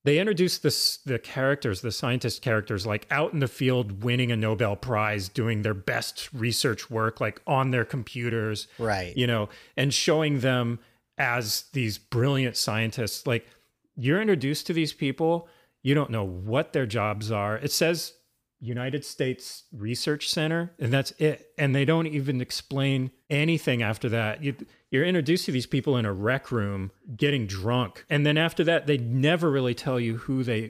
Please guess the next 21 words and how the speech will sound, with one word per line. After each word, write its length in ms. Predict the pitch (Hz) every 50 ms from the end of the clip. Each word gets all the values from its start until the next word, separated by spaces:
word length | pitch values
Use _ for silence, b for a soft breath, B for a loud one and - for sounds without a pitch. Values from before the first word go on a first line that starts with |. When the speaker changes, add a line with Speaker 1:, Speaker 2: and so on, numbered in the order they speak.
| - 190
Speaker 1:
what 300 | 139 107 120 143 147 -
they 140 | 175 139 123
are, 200 | 120 120 113 113
what 200 | 110 117 113 -
their 120 | 127 110
roles 320 | 95 107 104 107 107 101
are, 160 | 120 110 104 107
what 220 | 98 110 104 -
they 100 | 113 101
do. 440 | 98 95 104 104 101 104 104 107 107 -
You 120 | 123 110
never 200 | 110 110 113 123
know 120 | 120 110
what 400 | 98 95 95 107 120 135 131 -
they're 120 | 135 120 104
doing, 580 | 90 107 98 98 98 95 98 98 95 101 107 _
what 200 | - 131 120 - -
kind 200 | - 113 101 98
of 80 | 87
research 500 | 95 92 95 95 - - 98 92 90 -
here. 360 | - 110 95 95 95 92 92